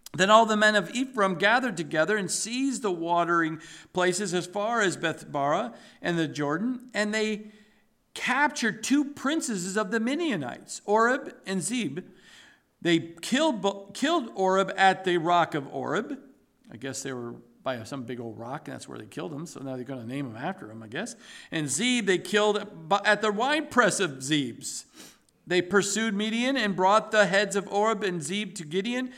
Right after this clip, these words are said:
on the other side of the Jordan. Now, it's interesting.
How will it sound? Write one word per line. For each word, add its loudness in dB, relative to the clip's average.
on 4
the -4
other 0
side -2
of -14
the -8
Jordan. -10
Now, 4
it's 2
interesting. 0